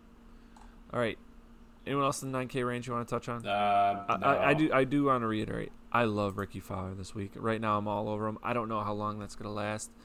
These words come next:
Speaker 1: I think Matt Kuchar is a good, solid play if, if you're gonna play cash this week.
Speaker 2: Yeah.
Speaker 1: I wouldn't recommend that, but, um,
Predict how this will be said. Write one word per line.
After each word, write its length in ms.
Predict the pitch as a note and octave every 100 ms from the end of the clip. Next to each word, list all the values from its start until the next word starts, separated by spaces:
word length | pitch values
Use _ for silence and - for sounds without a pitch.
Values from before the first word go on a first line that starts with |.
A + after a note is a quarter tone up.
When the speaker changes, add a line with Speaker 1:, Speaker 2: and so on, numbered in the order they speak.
| - - -
Speaker 1:
I 40 |
think 160 | C#3+ B2+
Matt 320 | A#2 B2 -
Kuchar 520 | - A#2+ - B2 A#2 - - - - - - - -
is 160 | A#2+ A2+
a 40 |
good, 260 | A2 B2 A2+
solid 420 | - A2+ A2+ G#2
play 280 | - G#2 G#2+
if, 180 | G#2 - - -
if 140 | G#2+
you're 60 | G#2
gonna 140 | G#2+
play 140 | G2+ G#2
cash 560 | - - G2+ G#2+ -
this 200 | - A#2
week. 260 | A#2+ B2 B2
Speaker 2:
Yeah. 120 | A#2 -
Speaker 1:
I 60 | G#2+
wouldn't 260 | G#2+ A2
recommend 560 | A2+ - G#2+ G#2 A2 C3
that, 240 | D3 D#3 - -
but, 240 | A2+ G#2+ - - - - - - - -
um, 500 | G#2+ G#2 G2+ G2+